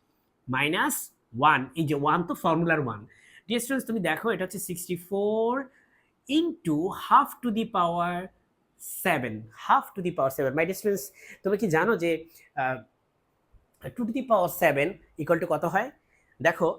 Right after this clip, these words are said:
আমি একটু তোমাকে আলাদা করে দেখাই। Two to the power one মানে টু, two to the power two মানে four, two to the power three মানে eight, two to the power four money sixteen, two to the power five money thirty টু, two to the power six money sixty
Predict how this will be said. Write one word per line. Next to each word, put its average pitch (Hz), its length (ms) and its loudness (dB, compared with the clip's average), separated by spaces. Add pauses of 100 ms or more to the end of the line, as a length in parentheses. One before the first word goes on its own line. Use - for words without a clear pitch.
আমি 180 140 0
একটু 208 160 -4
তোমাকে 196 240 -2
আলাদা 156 220 8
করে 175 200 2
দেখাই। 143 260 -2 (380)
Two 254 120 0
to 262 100 0
the 294 140 4
power 220 180 12 (140)
one 170 160 2
মানে 180 140 2 (120)
টু, 170 80 0 (160)
two 185 140 -4
to 240 100 -4
the 226 140 -4
power 180 200 4 (160)
two 214 120 -4 (100)
মানে 196 140 -2 (120)
four, 160 220 0 (140)
two 190 140 -14
to 254 120 -6
the 226 140 -6
power 170 200 4 (120)
three 220 260 0
মানে 208 160 0 (220)
eight, 151 160 0 (400)
two 226 120 -4
to 294 100 2
the 277 140 2
power 226 160 6 (100)
four 240 160 2 (100)
money 220 120 0 (120)
sixteen, 214 400 -2 (100)
two 214 120 -6
to 277 100 -4
the 247 120 -2
power 214 180 8 (120)
five 254 260 12
money 240 220 2
thirty 202 220 2 (100)
টু, 196 100 0 (400)
two 233 120 -6
to 277 120 -2
the 262 120 0
power 226 180 2 (160)
six 359 220 4 (260)
money 190 260 4 (580)
sixty 165 340 -8